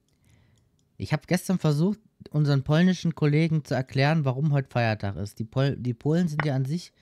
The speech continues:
eine sehr, äh, religiöse Bande. Und ich sagte dann so, das ist Christi Himmelfahrt, also Christ Ascension. Und die so, „Ja gut, das kennen wir, aber das ist bei uns kein Feiertag.“ Ich so, „Ja, eigentlich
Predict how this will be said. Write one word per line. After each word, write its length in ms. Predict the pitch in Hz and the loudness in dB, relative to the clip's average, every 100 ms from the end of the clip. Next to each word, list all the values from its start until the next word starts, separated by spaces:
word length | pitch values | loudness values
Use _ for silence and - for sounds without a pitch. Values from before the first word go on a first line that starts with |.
| _ _ _ _ - | _ _ _ _ -2
eine 100 | 131 | -2
sehr, 480 | 120 135 147 151 - | 2 4 4 4 2
äh, 140 | 127 | 2
religiöse 840 | 131 131 123 127 139 131 127 127 120 _ _ _ _ _ _ _ - - _ _ | 2 2 2 2 2 2 2 2 -2 _ _ _ _ _ _ _ -8 -8 _ _
Bande. 640 | 117 151 127 101 123 180 - _ _ _ | 0 2 2 2 0 -2 -6 _ _ _
Und 440 | 117 120 123 123 - | -2 2 4 2 0
ich 240 | 131 - | -6 -4
sagte 300 | - 139 156 | -4 -2 -2
dann 160 | 143 139 | -2 0
so, 100 | 143 | 0
das 120 | 131 | -2
ist 160 | 131 - | -4 -8
Christi 260 | 147 - | -8 -2
Himmelfahrt, 480 | 135 147 110 110 107 | 0 0 0 -2 -2
also 160 | 107 107 | -4 -4
Christ 340 | 120 127 101 | -2 -2 -4
Ascension. 500 | - 123 127 - 101 | -6 -4 -4 -4 -6
Und 60 | 98 | -4
die 60 | 110 | -2
so, 120 | 110 | -2
„Ja 220 | 110 113 | 0 0
gut, 240 | 135 156 | -2 -4
das 100 | 104 | -4
kennen 240 | - 151 131 | 0 0 2
wir, 160 | 107 | 2
aber 140 | 104 101 | 2 0
das 100 | 101 | -4
ist 140 | 107 | -4
bei 100 | 104 | -4
uns 140 | 104 - | -4 -2
kein 160 | 101 | -4
Feiertag.“ 380 | 117 117 101 98 | 0 0 0 -4
Ich 100 | 101 | -4
so, 80 | 110 | -2
„Ja, 180 | 120 110 | 0 2
eigentlich 520 | 135 165 170 - | 2 2 2 -2